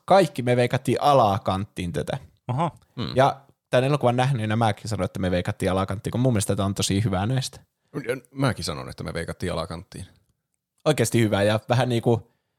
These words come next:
Speaker 1: vaikka Marveliin onkin kyllästynyt, niin sitten niin yksittäiset tämmöset elokuvat on silti vielä hyviä.
Speaker 3: On kyllä.
Speaker 1: Kun se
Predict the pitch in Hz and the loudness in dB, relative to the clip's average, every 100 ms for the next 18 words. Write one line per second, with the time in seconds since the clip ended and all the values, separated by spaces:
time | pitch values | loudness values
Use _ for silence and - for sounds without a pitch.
0 | _ - 120 123 127 117 - _ _ - | _ -2 0 2 2 2 0 _ _ 0
1 | 123 123 117 113 113 110 110 - 120 123 | 2 4 4 4 4 4 2 -2 -2 2
2 | 110 95 101 - 92 92 92 90 95 98 | 4 4 0 -2 0 2 2 0 -2 -4
3 | - 101 - _ _ _ _ _ _ - | -2 -4 -4 _ _ _ _ _ _ -4
4 | 104 95 95 _ - 143 - 110 - 95 | 0 2 0 _ -2 0 0 -2 0 -2
5 | - 95 98 - 85 92 92 92 - _ | 0 -2 -2 -2 0 0 0 -2 -4 _
6 | _ _ - 95 95 - _ - 101 90 | _ _ -4 0 0 -2 _ -2 -2 -2
7 | 87 82 101 110 90 87 - - _ _ | -4 -4 -2 0 0 -2 -4 -10 _ _
8 | _ _ 123 85 85 - _ _ 101 98 | _ _ -6 -6 -8 -14 _ _ -2 -2
9 | - - - 98 | -2 -4 0 2